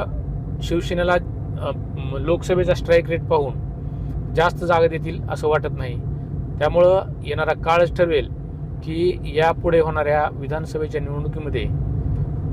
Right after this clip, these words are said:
कुठलं सरकार येईल आणि कुठल्या पक्षाला किती जागा मिळतील.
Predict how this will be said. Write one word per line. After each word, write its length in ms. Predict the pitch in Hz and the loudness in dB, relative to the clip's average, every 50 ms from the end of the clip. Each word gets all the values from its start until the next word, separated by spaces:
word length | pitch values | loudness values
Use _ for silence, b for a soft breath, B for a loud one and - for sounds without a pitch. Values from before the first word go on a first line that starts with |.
| - - - - - - - - - - - - - - - | -4 -2 -2 -2 -2 -2 -2 -2 -2 -2 -4 -4 -4 -2 -2
कुठलं 220 | - 147 185 180 | 0 2 2 2
सरकार 320 | - 190 170 165 - 165 | 2 2 0 2 2 2
येईल 260 | 156 160 147 131 123 127 | 2 2 2 0 -2 -4
आणि 280 | - - 147 135 139 | -6 -6 -6 -6 -6
कुठल्या 300 | 147 - - - 165 160 | -6 -4 -4 -2 0 0
पक्षाला 300 | 156 165 - - 160 147 | 0 -2 -2 -2 -2 -2
किती 260 | - - - - 170 | -2 -2 -4 -4 0
जागा 260 | 156 160 160 143 147 139 | 2 2 2 2 2 0
मिळतील. 360 | 139 127 123 - - 113 | -2 -2 -4 -4 -4 -6